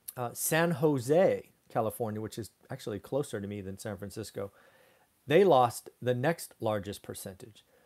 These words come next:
So clearly, San Francisco and San Jose, both kind of Bay Area, right? If you kind of lump San Francisco into the Bay Area, um,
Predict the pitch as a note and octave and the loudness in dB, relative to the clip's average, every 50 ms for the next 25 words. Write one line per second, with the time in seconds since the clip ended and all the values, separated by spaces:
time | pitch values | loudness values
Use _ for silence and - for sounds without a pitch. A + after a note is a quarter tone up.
0 | _ _ - - D#3 C#3+ B2 - - - - F3 G3+ A#3 B3 G#3+ C3+ G2+ F#2+ G2+ | _ _ -2 0 0 0 0 -2 -4 -2 2 4 6 6 6 6 4 2 -2 -6
1 | B2 C3+ - - - - - B2+ C#3 D#3+ - - F3+ D#3 - - D3+ B2+ - - | -8 -10 -14 -16 -8 -4 -2 0 0 0 -2 -2 -4 -4 -4 -6 -8 -10 -8 -6
2 | - C3 C3 C#3 D#3 - _ _ _ _ _ - A#2+ A#2+ B2+ C3+ D3 D#3+ E3 - | -6 -4 -4 -6 -10 -14 _ _ _ _ _ -6 -4 -2 -2 -2 -4 -6 -8 -10
3 | - - - C#3 C#3+ D3 D3+ D3 C3 C3+ A2 A2 A#2 C3+ C3 - _ - B2+ C3+ | -6 -2 -2 0 0 0 0 0 2 2 2 2 0 -4 -6 -2 _ 6 6 6
4 | C#3 C3+ - _ _ _ _ _ _ _ _ _ _ _ _ _ _ _ _ - | 6 2 -4 _ _ _ _ _ _ _ _ _ _ _ _ _ _ _ _ -8
5 | - F#3+ G3+ F#3+ F#3 C#3+ G2+ - _ - B2 B2 B2+ C#3 - A#2+ A#2 A#2+ A#2 A#2 | -6 -4 -2 -2 -2 -2 -2 -4 _ 0 2 2 2 0 -2 -2 -2 -2 0 0
6 | A#2 A#2 A#2+ B2+ B2+ A2+ A2 A2 - A2 G2 - A#2 A2 G#2 F#2+ G2+ G#2 G#2 G#2+ | 0 -2 0 0 -2 -2 -4 -6 -8 -12 -10 -8 -6 -6 -6 -6 -4 -4 -4 -4
7 | A#2 - - - A2 G#2 - - G#2+ - - - G#2 - - - G#2+ G2+ G#2 G#2 | -6 -10 -12 -10 -10 -10 -10 -12 -14 -12 -12 -12 -12 -10 -8 -8 -8 -8 -8 -10
8 | G#2 G#2 G2+ G2 G#2+ G#2+ G#2 G#2 G#2+ A2 A2 A2 A2 G#2+ - _ _ - - - | -10 -10 -8 -6 -4 -4 -2 -2 -2 -2 -2 -2 -2 -4 -6 _ _ -20 -20 -20
9 | - - - - _ _ - - B2+ B2+ B2+ C3 C3 C3 B2+ A#2 A#2 | -20 -20 -20 -20 _ _ -2 0 2 4 4 2 0 -2 -4 -6 -10